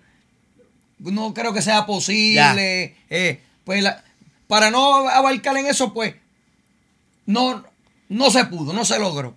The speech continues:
Speaker 2: Ya.
Speaker 1: Pero yo entiendo.
Speaker 2: Sí.
Speaker 1: Porque yo entiendo que el tiempo de Dios es perfecto.
Speaker 2: Eso es amén.
Speaker 1: Entonces, era en el lugar correcto, en el tiempo correcto, con la persona correcta. Y entonces, pues, en ese caso,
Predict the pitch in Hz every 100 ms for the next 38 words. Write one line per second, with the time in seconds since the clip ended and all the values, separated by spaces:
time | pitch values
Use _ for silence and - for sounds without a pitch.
0 | _ 135 120 - _ - 233 220 240 -
1 | 226 262 247 165 113 - 135 113 _ 196
2 | 208 190 190 - - 175 208 220 220 220
3 | 190 175 214 208 185 185 196 170 156 202
4 | 214 - 127 120 117 104 107 107 101 170
5 | 175 214 190 135 _ _ _ _ _ _
6 | _ _ _ _ _ _ _ 175 214 233
7 | 220 - _ _ _ - 185 190 175 175
8 | 214 220 233 254 254 226 208 180 - 180
9 | 175 135 214 226 247 247 233 202 185 196
10 | 180 175 170 156 143 170 160 143 123 123
11 | 120 _ _ _ _ _ _ _ _ _
12 | 165 147 220 220 170 165 190 196 220 233
13 | 196 170